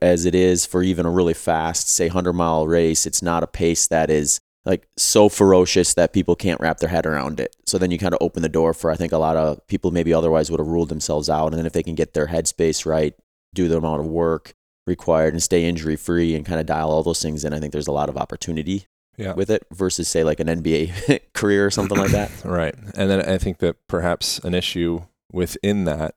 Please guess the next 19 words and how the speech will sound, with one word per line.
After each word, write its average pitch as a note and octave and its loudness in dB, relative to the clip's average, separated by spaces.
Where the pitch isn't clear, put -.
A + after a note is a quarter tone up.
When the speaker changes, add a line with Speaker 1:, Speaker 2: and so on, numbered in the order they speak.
Speaker 2:
because F2 -2
it, E2+ -4
it F2 -2
is, - 0
the F2+ 0
barrier G#2+ 6
to - -2
entry F2+ 0
is D2+ -4
quite - -2
low D2 -2
Speaker 1:
Mm-hmm. G2 -4
Speaker 2:
to - 2
s-, - 0
go F2 0
and D#2 -2
jog. C#2+ -2
Speaker 1:
Yeah, A#2 0
yeah. D#2+ -2